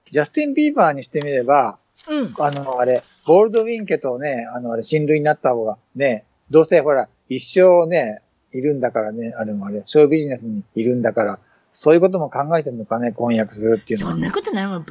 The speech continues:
Speaker 2: アレック・バルドウィンなんか別にそん-、そんな、もう慕ってますやん、別に。まあ、あの人はトランプさんのモノマネで有名ですけれども、アレックさんは。
Speaker 1: え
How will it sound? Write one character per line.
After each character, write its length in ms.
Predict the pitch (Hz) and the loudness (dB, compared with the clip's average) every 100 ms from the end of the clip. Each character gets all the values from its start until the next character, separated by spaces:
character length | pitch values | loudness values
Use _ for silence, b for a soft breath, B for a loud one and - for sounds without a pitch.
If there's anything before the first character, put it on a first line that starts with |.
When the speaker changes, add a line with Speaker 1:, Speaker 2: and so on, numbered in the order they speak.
| 139 - | -16 -8
Speaker 2:
ア 160 | 151 | -4
レ 120 | 185 | -2
ッ 40 | 294 | -2
ク・ 100 | 466 | -2
バ 80 | 523 | 0
ル 120 | 480 | 0
ド 100 | 359 | -2
ウ 20 | |
ィ 100 | 240 | -2
ン 20 | 196 | -4
な 100 | 160 | -6
ん 20 | |
か 80 | 156 | -10
別 180 | 190 | -8
に 80 | 247 | -6
そ 100 | 208 | -6
ん-、 80 | 185 - | -8 -12
そ 220 | 151 180 | -12 -10
ん 80 | 277 | -8
な、 140 | 339 262 - | -6 -6 -8
も 120 | 202 196 | -8 -8
う 60 | |
慕 240 | - 339 359 | -6 -4 -4
っ 20 | |
て 100 | 453 | -6
ま 120 | 415 | -6
す 160 | - 403 | -6 -6
や 80 | 247 | -6
ん、 60 | |
別 280 | 160 143 151 | -8 -12 -14
に。 220 | 143 151 B B - | -18 -20 B B -4
ま 100 | 330 | 0
あ、 20 | |
あ 20 | |
の 100 | 403 | 0
人 120 | 415 | 0
は 80 | 277 | -2
ト 120 | 269 | 0
ラ 120 | 285 349 | 0 0
ン 40 | |
プ 60 | 240 | -2
さ 140 | 208 | -6
ん 20 | |
の 60 | 175 | -4
モ 120 | 190 | -2
ノ 100 | 196 | -2
マ 100 | 190 | -4
ネ 80 | 185 | -4
で 60 | |
有 120 | 180 196 | -4 -4
名 160 | 190 | -6
で 100 | 185 196 | -8 -10
す 80 | |
け 100 | - | -10
れ 100 | 160 | -8
ど 80 | 170 | -6
も、 300 | 175 196 165 | -6 -8 -10
ア 120 | 170 202 | -6 -4
レ 80 | |
ッ 100 | 185 | -4
ク 140 | - 131 | -2 -4
さ 100 | 135 | -6
ん 80 | 139 | -16
は。 140 | |
Speaker 1:
え 40 | 139 | -20